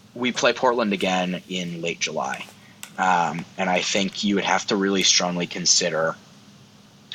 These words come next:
whether playing Fragapane in that match is worth it. Um, not necessarily for every match against Portland ever going forward,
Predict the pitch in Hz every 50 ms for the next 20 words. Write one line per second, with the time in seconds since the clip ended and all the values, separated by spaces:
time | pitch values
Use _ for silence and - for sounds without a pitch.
0 | - - - 101 92 90 90 90 90 85 - - - - - - - 101 92 92
1 | 90 90 90 85 - 92 87 85 - - - - 80 78 76 76 78 76 76 78
2 | 76 82 82 73 73 85 80 78 78 - - - - - 80 85 82 80 - -
3 | - - 87 82 85 69 - - - - - - - - - - - - - -
4 | - - - - - 78 80 73 73 73 71 69 170 170 - - - - - -
5 | - - - - - - - - - - - - - - - - - - - 113
6 | 113 110 113 117 110 - - - - 117 110 101 98 95 92 92 85 - - 107
7 | 95 90 90 85 - - - - - - - 120 101 104 110 107 98 98 98 98
8 | - - 104 98 95 90 - - - - 104 82 95 107 98 87 - 78 90 95
9 | 101 107 107 113 - - - - - - 101 90 87 85 87 92 - - 123 123
10 | 131 147 165 185 180 180